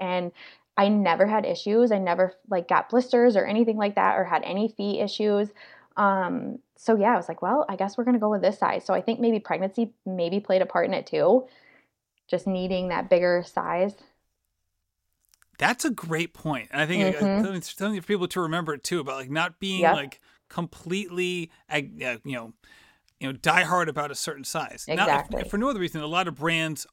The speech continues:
Speaker 2: are different, especially from a
Speaker 1: Exactly.
Speaker 2: half
Speaker 1: Yep.
Speaker 2: size perspective. But even as
Speaker 1: Mm-hmm.
Speaker 2: you get older, like, I
Speaker 1: Yeah.
Speaker 2: know,
Speaker 1: Oh,
Speaker 2: I know
Speaker 1: yeah.
Speaker 2: my sh-, my, my feet have grown over,
Speaker 1: Yep.
Speaker 2: over time.
Speaker 1: Absolutely. Yeah.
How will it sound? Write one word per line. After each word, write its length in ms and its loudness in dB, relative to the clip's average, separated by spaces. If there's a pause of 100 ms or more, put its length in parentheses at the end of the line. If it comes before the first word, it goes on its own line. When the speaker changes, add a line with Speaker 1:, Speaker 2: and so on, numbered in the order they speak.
Speaker 2:
are 200 0
different, 440 -8 (340)
especially 260 0
from 160 0
a 40 -4
Speaker 1:
Exactly. 20 -8
Speaker 2:
half 280 0
Speaker 1:
Yep. 20 -2
Speaker 2:
size 280 -4
perspective. 560 -10 (180)
But 80 -2
even 140 2
as 160 0
Speaker 1:
Mm-hmm. 0 -
Speaker 2:
you 80 -4
get 120 0
older, 320 -10 (140)
like, 180 -4
I 100 4
Speaker 1:
Yeah. 40 4
Speaker 2:
know, 80 6
Speaker 1:
Oh, 100 10
Speaker 2:
I 20 10
know 100 6
Speaker 1:
yeah. 160 4
Speaker 2:
my 40 -2
sh-, 200 -10
my, 280 -4
my 160 0
feet 180 -8
have 120 -14
grown 320 -14 (140)
over, 140 -4
Speaker 1:
Yep. 120 2
Speaker 2:
over 140 -16
time. 360 -18
Speaker 1:
Absolutely. 680 0
Yeah. 240 0